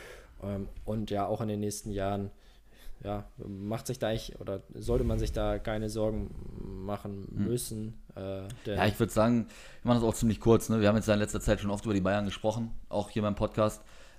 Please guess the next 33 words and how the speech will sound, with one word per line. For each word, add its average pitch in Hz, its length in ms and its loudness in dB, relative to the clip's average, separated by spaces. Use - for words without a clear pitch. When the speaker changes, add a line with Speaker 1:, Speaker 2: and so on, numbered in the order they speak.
Speaker 2:
Und 101 200 4
deswegen, 101 840 4
ja, 98 380 6
Champions 110 300 6
League 107 140 2
sind 107 80 0
jetzt 98 100 -2
im 98 80 -6
Viertelfinale, 110 640 6
muss 98 160 2
man 101 140 4
schauen. 104 440 8
Ne, 95 160 2
wir 92 140 2
sind 107 140 8
noch 104 80 6
nicht 120 140 10
im 113 100 10
Viertelfinale, 110 420 6
sorry. 117 460 10
Spielen - 180 -2
noch 110 140 4
gegen 98 160 2
Chelsea. 117 460 4
Drei 101 200 6
null 110 120 4
Vorsprung 113 380 2
aus 107 100 0
dem 101 80 -4
Rückspiel 107 300 -2
jetzt - 160 -4
zu 101 80 0
Hause. 110 280 6